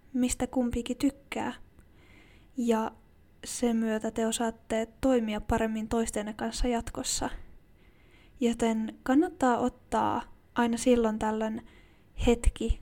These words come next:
tällaisille asioille. Vaikka se tuntuisi aluksi vaikea puhua niistä, niin se on myös tosi vapauttavaa päästä keskustelemaan näistä asioista. Nyt tässä jaksossa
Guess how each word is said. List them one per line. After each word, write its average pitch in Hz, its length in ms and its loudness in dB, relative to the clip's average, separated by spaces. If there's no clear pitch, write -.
tällaisille 226 500 2
asioille. 226 560 -2
Vaikka 277 280 4
se 294 120 6
tuntuisi 240 520 2
aluksi 233 420 4
vaikea 226 400 2
puhua 220 380 0
niistä, 233 440 -6
niin 240 140 -2
se 269 100 0
on 262 60 0
myös 262 180 -4
tosi 269 320 0
vapauttavaa - 720 0
päästä 226 340 -2
keskustelemaan - 760 -6
näistä - 280 -8
asioista. 262 600 -6
Nyt 233 180 -4
tässä 269 320 -4
jaksossa 233 640 -2